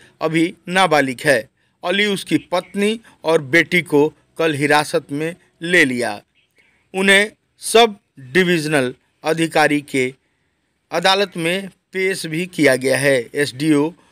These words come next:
अतनु राय ने कहा कि चूँकि आपराधिक मामले अदालत के न्याय क्षेत्र में आते हैं, यह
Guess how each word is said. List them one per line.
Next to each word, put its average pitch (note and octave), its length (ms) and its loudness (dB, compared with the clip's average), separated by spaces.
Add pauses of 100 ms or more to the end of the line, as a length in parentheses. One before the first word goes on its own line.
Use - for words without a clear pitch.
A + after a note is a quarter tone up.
(440)
अतनु G#3 440 0
राय E3+ 380 2
ने G#3+ 180 0
कहा F3+ 260 0
कि D3 320 -2 (240)
चूँकि D3+ 400 -2 (300)
आपराधिक F3+ 640 2
मामले C#3+ 540 4 (460)
अदालत F3 520 2
के D#3 300 -2 (180)
न्याय E3 360 2
क्षेत्र C#3+ 420 -4
में C3+ 160 -2
आते B2+ 320 0
हैं, A#2+ 260 -4 (480)
यह F3 320 0